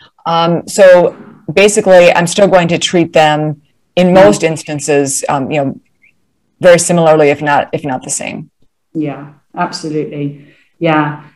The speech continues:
Speaker 2: I mean, the people I see, you know, who have H S D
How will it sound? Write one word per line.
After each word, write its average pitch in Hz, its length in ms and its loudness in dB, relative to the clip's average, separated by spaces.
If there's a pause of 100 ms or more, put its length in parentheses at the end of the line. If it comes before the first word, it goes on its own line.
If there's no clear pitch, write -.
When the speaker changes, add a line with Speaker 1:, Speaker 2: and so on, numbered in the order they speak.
(100)
Speaker 2:
I 175 60 -2
mean, 185 160 2
the 180 40 0 (120)
people 185 200 0
I 175 180 4
see, 151 580 -6
you 156 100 -10
know, 147 140 -6
who 147 140 -6
have 160 280 -6
H 143 240 -10
S - 220 -20
D 151 380 -10